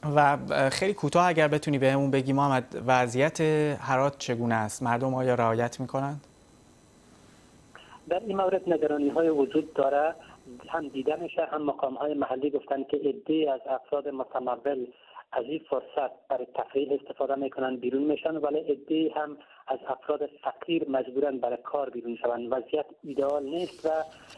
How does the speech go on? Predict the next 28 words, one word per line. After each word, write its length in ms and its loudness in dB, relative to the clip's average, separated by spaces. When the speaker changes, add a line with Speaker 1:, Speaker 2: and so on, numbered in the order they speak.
Speaker 2:
این 260 2
انتظار 520 0
دارن 320 -2
مسئولان 520 -2
محلی 440 -2
که 280 0
برنامه‌های 580 -2
تبلیغاتی 560 -2
بیشتر 380 -4
شود 260 0
تا 100 -2
مردم 300 -6
بیشتر 340 -4
در 280 -2
خانه‌های 360 -2
خود 180 -4
بمانند، 420 -4
چیزی 280 -4
که 240 -2
بدون 280 -2
ارسال 600 -2
محموله‌های 840 -2
یا 80 0
بسته‌های 680 -2
غذایی 440 -2
به 120 0
خانواده‌های 680 -2
فقیر 460 -4